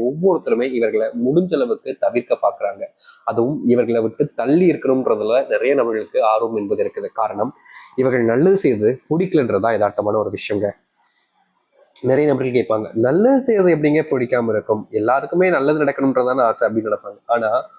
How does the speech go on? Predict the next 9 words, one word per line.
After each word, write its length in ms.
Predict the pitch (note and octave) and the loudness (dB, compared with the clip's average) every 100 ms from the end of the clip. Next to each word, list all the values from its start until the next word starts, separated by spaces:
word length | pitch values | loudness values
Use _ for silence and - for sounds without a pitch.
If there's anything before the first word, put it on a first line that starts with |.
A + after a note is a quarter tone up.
| _ _ _ _ C3 | _ _ _ _ -2
இவங்களுடைய 580 | F#3 B3 A#3+ G3+ E3+ C#3 | 2 4 4 4 2 2
வாழ்க்கையில 460 | A#2+ C#3 - A#2+ A2+ C3+ - | 2 0 -2 0 0 0 0
இவர்கள் 420 | C3 E3+ E3+ C3+ | 0 2 2 0
மற்றவங்களுக்கு 580 | A#2 - D3+ C#3+ B2+ - | -2 0 0 0 0 0
செய்யக்கூடிய 380 | C3+ C#3+ A#2+ A2 | 0 2 2 0
நல்லதுன்றது 800 | G#2+ A#2+ C#3+ D3 C#3 A2 G#2 A2 A#2+ - A#2 A#2 | 0 0 2 2 2 0 0 -2 -2 -8 -4 -2
மத்தவங்களுக்கு 800 | B2 - G#3 G3 D3 A#2 - A2+ B2 A2+ G#2+ | -2 -2 -2 0 0 0 2 0 0 -4 -2
நல்லதாகவே 500 | A2 C3+ C#3+ C3+ C#3 | 0 2 0 0 0
இருந்தாலும் 520 | C3+ A2+ G#2 G#2 A#2 | 0 0 0 0 -4